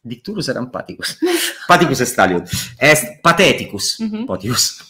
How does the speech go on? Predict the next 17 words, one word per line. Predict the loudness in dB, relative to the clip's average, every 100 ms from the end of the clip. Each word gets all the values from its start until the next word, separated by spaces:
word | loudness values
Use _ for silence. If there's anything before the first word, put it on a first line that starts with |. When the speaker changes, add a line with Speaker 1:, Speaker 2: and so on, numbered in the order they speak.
| _ _ -2
Speaker 2:
Et | 2
Speaker 1:
Pathematicus. | 6 6 6 4 2 -2 -2
Speaker 2:
in | 2
hoc, | 2 2
in |
hoc |
loco | 2 2 -2 -4 -6
Speaker 1:
Pathicus. | -14 -14 -2
Speaker 2:
de | 2 2 0 -4
labyrinto | -8 -4 2 4 4 2 -2
loquitur. | -4 -6 -10 -10 -10 -10 _ _ _ _ _ _ _
De | -2
labyrinto, | 0 2 2 2 2 4
Speaker 1:
Mm. | 4
Speaker 2:
et | 6
non | 4 4
est, | 0 -4